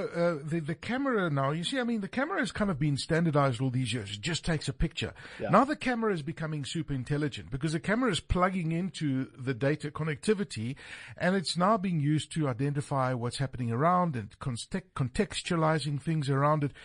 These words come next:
Speaker 1: So when they talk about, uh, an artificial intelligent phone and a smartphone with a smart camera, that, that's exactly what they mean. And I think that these cameras in the future, the next stage is for them to do a lot more than just taking photographs.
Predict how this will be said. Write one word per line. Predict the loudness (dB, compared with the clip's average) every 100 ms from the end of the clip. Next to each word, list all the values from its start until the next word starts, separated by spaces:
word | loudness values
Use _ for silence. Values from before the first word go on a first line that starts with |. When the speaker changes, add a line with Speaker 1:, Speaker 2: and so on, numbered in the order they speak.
| -18 -14
Speaker 1:
So | -2 4 4
when | 4 0
they | -2
talk | -2 -4 -4
about, | 0 0 -2 -6
uh, | -4 -4 -4
an | -6 -4
artificial | -4 -4 -4 -2 -2
intelligent | 0 2 0 0 -4
phone | 0 2 2
and | 0 -2
a |
smartphone | -4 -2 0 0 0 -2
with | -2 -4
a |
smart | -4 0 2 0 0
camera, | 0 4 2 2 -4 -16 -12 0
that, | 2 0 -4
that's | -2 -2 -2
exactly | 0 0 0 -2
what | -2
they | 0 0
mean. | 2 0 0
And | 0 2 4
I | 2
think | 2 -2
that | -2
these | 0 -2
cameras | 0 -2 2 2 0
in | -2
the | -4
future, | -2 -2 0 0 -2 -4 -12 -12 -2
the | 2
next | 2 0 -2
stage | 2 2 2 0
is | -4 -4
for | -2
them | 0 0
to | -2 -4
do | 0 0
a |
lot | 2 0 -2
more | -4 -2
than | -4
just | -2 -2
taking | -2 -4 -4
photographs. | 0 2 2 -2 -10 -14